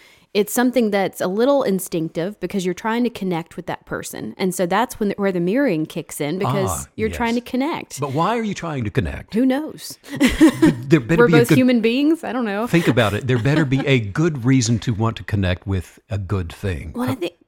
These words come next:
Speaker 1: and I think it's interesting that, you
Speaker 2: you
Speaker 1: know,
Speaker 2: wanna be liked.
Speaker 1: so many times the energy devolves more than it will be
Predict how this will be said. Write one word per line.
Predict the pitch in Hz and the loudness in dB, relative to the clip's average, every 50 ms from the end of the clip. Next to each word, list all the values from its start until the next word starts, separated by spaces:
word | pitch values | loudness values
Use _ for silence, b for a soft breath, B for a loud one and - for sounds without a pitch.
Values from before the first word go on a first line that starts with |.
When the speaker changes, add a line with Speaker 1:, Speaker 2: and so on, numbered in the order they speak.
| _ | _
Speaker 1:
and | 240 240 | -6 -6
I | 247 | -4
think | 240 - 403 370 | -2 -2 -2 -2
it's | 302 - - | -2 -2 -2
interesting | 247 254 240 240 220 - - 208 190 190 | -2 0 0 -2 -2 -2 -2 -2 -2 -2
that, | 185 185 180 - - _ _ _ | -2 -2 -4 -6 -8 _ _ _
you | - 208 | -4 -2
Speaker 2:
you | - | 2
Speaker 1:
know, | - | 2
Speaker 2:
wanna | 135 135 135 | 2 2 0
be | 135 127 | -2 -2
liked. | 127 131 147 156 131 82 73 - _ - - _ _ - | -2 -2 -2 -2 -4 -6 -8 -12 _ -20 -20 _ _ -14
Speaker 1:
so | 196 - - 277 294 | -10 -4 -2 0 2
many | 302 285 294 269 233 214 | 4 4 2 2 0 -4
times | - - 233 247 247 220 170 147 143 160 175 - - - | -6 -10 -8 -6 -4 -4 -4 -4 -6 -6 -8 -10 -12 -12
the | - 185 190 - - | -6 -6 -6 -4 -2
energy | 202 233 254 247 214 175 170 185 190 185 185 180 180 175 _ _ _ _ _ - 185 | -2 0 0 0 -2 -2 -2 -2 0 0 -2 -4 -6 -10 _ _ _ _ _ -20 -10
devolves | 160 - 214 190 180 214 214 220 208 180 165 160 160 165 - - - - | -2 0 0 2 2 2 2 4 2 2 0 -2 -4 -6 -10 -12 -12 -8
more | - 196 208 220 233 233 233 226 214 | -2 0 2 4 4 4 4 2 2
than | 196 196 190 | 0 0 0
it | 185 180 - | -2 -2 -4
will | - 175 170 | -6 -8 -6
be | 165 170 170 165 156 156 156 165 165 | -4 -4 -4 -4 -4 -6 -6 -10 -12